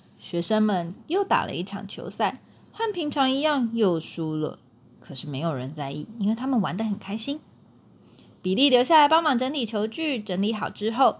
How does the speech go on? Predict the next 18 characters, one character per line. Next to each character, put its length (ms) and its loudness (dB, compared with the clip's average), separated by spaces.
毕 160 -6
老 160 4
师 160 -2
和 120 2
平 180 2
常 180 0
一 120 0
样 180 2
回 180 0
家， 320 2
沿 220 -4
途 140 -4
跟 180 -4
大 160 -4
家 240 -4
打 140 -12
招 220 2
呼。 220 -2